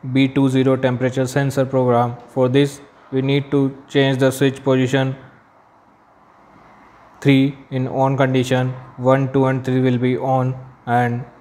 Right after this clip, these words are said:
at the switch one, rest of the switches will be in off condition. So we'll do this program and download it on the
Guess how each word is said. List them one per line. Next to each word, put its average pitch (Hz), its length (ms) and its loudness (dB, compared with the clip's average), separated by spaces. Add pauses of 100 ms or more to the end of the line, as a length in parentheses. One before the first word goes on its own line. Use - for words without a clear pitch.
at 123 160 -2
the 123 100 0
switch 127 260 -2
one, 127 220 0
rest 123 260 0
of 123 120 -2
the 120 80 0
switches 120 360 -2
will 117 140 -2
be 120 120 -2
in 143 100 -6 (120)
off 123 200 -4
condition. 107 500 -6 (440)
So 123 120 -2
we'll 127 220 2
do 139 260 2
this 131 200 -2
program 127 460 2 (220)
and 117 400 -4 (240)
download 123 380 4
it 131 320 -2
on 123 220 -4
the 123 200 0